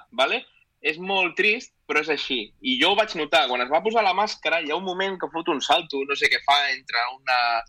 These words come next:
una rulot i l'altra, no sé què fa, i dic... Joder, és tan americà dels vuitanta que quan el prota es posava un casco, per exemple, E T,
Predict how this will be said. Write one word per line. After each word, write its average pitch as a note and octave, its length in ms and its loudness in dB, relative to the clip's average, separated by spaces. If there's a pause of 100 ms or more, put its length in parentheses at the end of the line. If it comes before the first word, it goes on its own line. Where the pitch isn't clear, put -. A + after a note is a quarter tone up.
(360)
una D3+ 220 2
rulot B2+ 500 2
i F2+ 100 0
l'altra, C#3+ 340 2
no D#3 80 -8
sé D#3+ 100 -6
què D3 140 -4
fa, E3+ 240 2
i C3+ 100 -2
dic... B2+ 220 -2 (460)
Joder, D3 300 0
és D#3 180 0
tan G3+ 160 2
americà E3+ 520 2
dels B2 200 0
vuitanta A#2+ 500 0
que B2 160 -2
quan B2+ 220 2
el B2 180 0
prota F3 240 -2
es G3 80 -8
posava G3 300 0
un F#3 100 -6
casco, E3+ 500 -2
per B2+ 120 2
exemple, D3+ 360 0 (140)
E B2+ 140 4
T, D#3 120 4